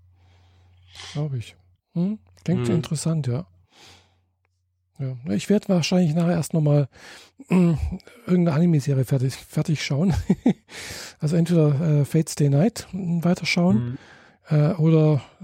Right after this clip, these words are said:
Speaker 1: so eine einfache kleine, äh, bei Crunchyroll, äh,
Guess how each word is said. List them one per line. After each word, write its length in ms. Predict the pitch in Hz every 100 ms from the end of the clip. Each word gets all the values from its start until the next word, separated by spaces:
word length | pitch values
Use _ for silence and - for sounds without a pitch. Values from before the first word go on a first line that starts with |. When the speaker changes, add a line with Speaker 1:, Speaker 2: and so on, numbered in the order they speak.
| - -
Speaker 1:
so 120 | 165
eine 120 | 156
einfache 420 | 135 151 156 139
kleine, 480 | - 127 139 135 120 -
äh, 160 | 127 123
bei 120 | 131
Crunchyroll, 760 | 120 - 127 - 127 117 120 120 _ - - - - _
äh, 280 | 135 120 117